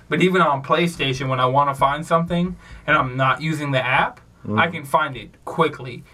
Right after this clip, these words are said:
Speaker 1: eShop, I can find it quickly. This, like, search menu on the Xbox just isn't, like, super, like, I typed in Forza, hit enter, and was hoping to get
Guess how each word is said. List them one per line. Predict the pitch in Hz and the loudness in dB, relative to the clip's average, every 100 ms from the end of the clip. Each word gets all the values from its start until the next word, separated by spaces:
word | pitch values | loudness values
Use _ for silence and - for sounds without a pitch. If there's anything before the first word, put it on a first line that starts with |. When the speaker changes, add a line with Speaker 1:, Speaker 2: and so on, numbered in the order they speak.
| _ - | _ -2
Speaker 1:
eShop, | 185 175 139 - - | 2 2 2 0 -2
I | 135 | -4
can | 131 127 | -4 2
find | 151 151 127 | 2 2 -6
it | - | -12
quickly. | - 160 147 123 120 131 - - _ - _ - _ - _ - - - - - | -2 -2 -2 -8 -12 -18 -20 -20 _ -20 _ -20 _ -20 _ -20 -20 -20 -20 -14
This, | 147 156 151 135 | -2 2 2 4
like, | 170 160 139 - | 2 2 -4 -12
search | - - 190 240 - | -8 2 2 2 -2
menu | 151 147 135 | -2 0 2
on | 131 | 2
the | 127 | 2
Xbox | 127 131 - 135 120 - - | 0 0 0 0 0 0 -8
just | 131 - | -12 -8
isn't, | 139 131 127 131 | -6 -4 -6 -4
like, | 123 117 117 - - - - - - _ | -4 -4 -8 -14 -20 -20 -20 -20 -20 _
super, | - - - 165 139 139 131 127 123 117 | -18 -6 0 0 2 0 4 4 2 -2
like, | 147 160 156 | 0 0 2
I | 160 | -2
typed | - 180 175 180 | 0 0 2 2
in | 170 | 2
Forza, | - - 165 190 185 202 233 - - - - | 0 2 4 4 4 2 0 -4 -18 -20 -10
hit | - 196 - - | 0 0 0 -2
enter, | 170 196 170 147 127 | 0 2 0 0 0
and | 127 143 | -2 -2
was | 139 135 | -4 0
hoping | 170 175 175 165 | 0 2 0 -2
to | 160 | -4
get | 143 143 139 127 | -2 0 0 -2